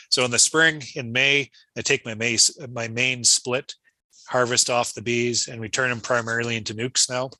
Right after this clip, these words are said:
We drop a queen cell in there, and we s-, foster this great big nuke operation behind me. And then after that, I'm going through, we provide 'em the space, we allow that queen, you know, two boxes still to grow and maintain.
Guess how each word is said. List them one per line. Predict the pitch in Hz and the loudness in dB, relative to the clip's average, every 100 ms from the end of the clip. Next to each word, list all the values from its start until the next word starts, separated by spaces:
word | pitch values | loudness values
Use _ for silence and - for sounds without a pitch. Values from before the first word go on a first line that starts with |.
| - _ _ - - - - 117 | -18 _ _ -20 -20 -14 -12 -8
We | 107 | -2
drop | 110 110 104 | 2 2 -2
a | |
queen | - 120 113 | -8 -4 -2
cell | 123 113 | 0 0
in | 110 | -2
there, | 113 117 - - - - | -4 -4 -8 -20 -20 -12
and | 113 | -4
we | 107 | 0
s-, | - - - | 0 -2 -4
foster | 123 113 - 117 | 0 2 0 -2
this | 107 | -4
great | - 117 113 | -4 -4 -4
big | 107 107 | -8 -4
nuke | 120 123 | -2 0
operation | 117 117 113 113 117 | 0 0 -2 -2 -2
behind | 113 110 113 110 | -4 -4 -4 -4
me. | 117 - - - _ | -8 -10 -20 -20 _
And | 117 | -2
then | 110 | 2
after | 117 - 120 | 2 2 0
that, | 113 117 120 - _ 156 | 2 0 0 -8 _ -12
I'm | 113 | -4
going | 120 120 110 | -2 -2 -2
through, | - 120 117 117 110 - _ | -4 -2 0 -2 -4 -10 _
we | 117 104 | -8 -6
provide | 120 110 120 139 | -2 2 4 4
'em | 127 | 2
the | |
space, | 110 - 110 - | 0 0 -4 -4
we | 110 | -2
allow | 107 117 123 | 2 4 4
that | 120 110 - | 2 -2 -6
queen, | 123 113 107 101 - - _ _ - | -8 -6 -6 -10 -20 -20 _ _ -12
you | 104 | -8
know, | 104 | -4
two | - 113 | -4 0
boxes | 113 110 107 113 | 0 2 0 0
still | - 117 110 | 0 -2 -8
to | 107 | -8
grow | 101 110 110 | -4 -2 -2
and | 107 | -4
maintain. | 104 101 120 110 110 | -8 -4 -4 -4 -6